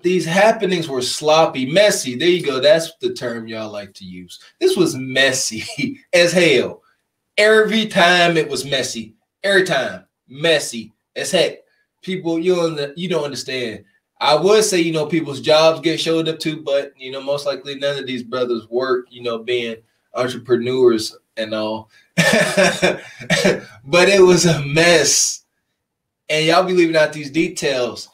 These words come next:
And y'all want another man to come into this.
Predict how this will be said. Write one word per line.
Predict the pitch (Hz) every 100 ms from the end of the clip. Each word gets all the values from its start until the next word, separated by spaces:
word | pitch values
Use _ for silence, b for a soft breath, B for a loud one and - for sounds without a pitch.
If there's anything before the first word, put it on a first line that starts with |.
| _ 131
And | 131
y'all | 170 214 214
want | 180
another | 165 175 170
man | 180 165
to | 151
come | 175 160
into | 156 147 - 185
this. | 160 117 - - -